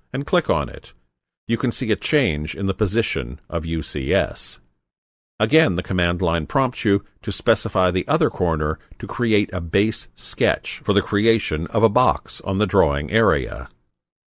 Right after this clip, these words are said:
Specify the other corner by clicking the other point on the same surface. Now the command line asks you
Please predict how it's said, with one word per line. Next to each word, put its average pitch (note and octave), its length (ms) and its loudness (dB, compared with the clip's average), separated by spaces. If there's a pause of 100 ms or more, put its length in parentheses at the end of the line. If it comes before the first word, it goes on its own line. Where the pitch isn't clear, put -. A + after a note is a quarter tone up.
(140)
Specify C#3+ 580 2
the F#2+ 160 0
other F#2 180 0
corner D#2+ 400 0
by D2 160 -2
clicking F2 520 -2
the D#2+ 180 -4
other G#2 220 0
point - 540 -2
on F2 120 -4
the D#2 60 -4
same D2 280 -4
surface. - 720 -4 (960)
Now A#2+ 240 0
the C3+ 100 -2
command F2+ 380 0
line D#2 260 0
asks A#2+ 420 -4
you G2 220 2